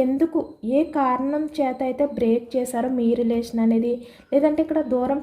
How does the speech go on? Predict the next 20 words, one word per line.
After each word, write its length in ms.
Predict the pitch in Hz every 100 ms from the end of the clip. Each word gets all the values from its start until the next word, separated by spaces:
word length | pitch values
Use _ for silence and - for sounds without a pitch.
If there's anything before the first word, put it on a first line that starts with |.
| 262
పెట్టాలి 420 | 226 - 262 262 262
అని 140 | 254
చెప్పి 220 | 247 240 262
ట్రై 160 | 233 214 214
చేస్తున్నారో 560 | 233 233 226 226 233 330 - - _ 240
వాళ్ళతో 480 | 247 285 302 330 349 320
మీ 100 | 277
పర్సన్కి 500 | 277 285 285 277 339 339
చాలా 240 | 277 262 277
వరకు 280 | 277 277 294 247
డిస్కషన్స్ 640 | - - 320 320 330 - 285
అనేవి 300 | 262 262 294 240
జరుగుతున్నాయి. 840 | 220 220 208 208 196 196 196 208 - - - _ _ _ _ _ _ _ - _ - - _ _ - - - - _ _ - - - - - - - _ _ _ _ _ _ _
మీ 140 | 262 311
పర్సన్ 380 | 330 320 - 330
విషయంలో 400 | 294 285 294 285 311
వాళ్ళు 260 | 262 247 262
కూడా 220 | 277 277 320 302
చాలా 260 | 240 247
వరకు 300 | 254 247 -